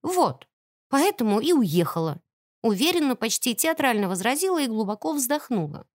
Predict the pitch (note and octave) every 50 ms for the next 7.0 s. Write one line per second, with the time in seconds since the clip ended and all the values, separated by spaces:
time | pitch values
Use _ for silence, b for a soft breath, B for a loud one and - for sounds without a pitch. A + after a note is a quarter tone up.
0 | _ _ - F#3 - - G3 - - - E3 G3 G#3 A#3 C#4 C#4+ G3+ E3 - -
1 | F3+ E3+ - - F3+ F3+ E3+ - G3+ F#3+ F#3 E3+ E3 - - D#3+ D#3 E3 F3+ F#3
2 | D#3+ F3 G3+ G#3+ E4 F#4 D#4 B3+ B3+ A#3 A3+ G3+ F#3+ G#3+ G#3 - G3 F#3+ - -
3 | B3 B3+ B3 A3+ - F3+ F#3 F#3 F#3+ F#3+ - F#3+ - - F#3+ F#3 F#3+ F#3+ - -
4 | G#3 - - D#3+ D3 - - A#2+ A#2 - - _ _ _ _ _ _ _ _ _
5 | _ _ _ _ _ - E3+ E3 E3 F#3 C4 E4 G4 G4 F4+ G4 F#4 E4 F4 E4
6 | - - - D#4 D#4 D#4+ D#4+ D4+ - - - D4+ D4+ C4+ A3+ G3 F#3+ F3 F3+ F3+